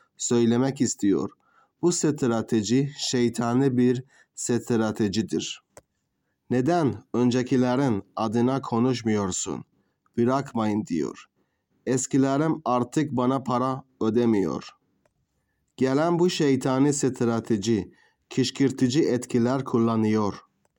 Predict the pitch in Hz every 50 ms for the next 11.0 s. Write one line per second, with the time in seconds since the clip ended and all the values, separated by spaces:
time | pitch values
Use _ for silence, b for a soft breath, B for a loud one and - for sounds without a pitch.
0 | _ _ _ _ _ _ _ _ _ _ _ _ - - 117 127 139 143 135 -
1 | 156 165 151 135 135 131 127 131 131 127 127 139 147 147 - 143 120 117 - -
2 | 143 143 139 - - - 110 107 98 110 98 90 117 113 90 101 98 98 - -
3 | - _ _ _ _ _ _ _ - 139 143 143 170 165 165 160 147 143 160 156
4 | 147 151 - 160 147 147 - - - 123 113 110 127 131 143 139 139 - _ -
5 | 110 110 113 - 110 113 110 107 110 117 123 123 - - _ - 123 147 147 131
6 | 110 98 - 120 127 143 139 - 139 117 113 113 117 117 b b b b b b
7 | b b - 160 170 165 - - 156 143 147 147 147 147 - 151 135 131 127 131
8 | 123 117 123 143 147 147 143 - _ _ _ _ _ - 110 117 - - - 110
9 | - - 120 110 104 104 80 76 - _ _ _ - 156 170 170 - - 156 139
10 | 123 123 123 131 131 131 b b b b b b _ - 113 120 135 143 143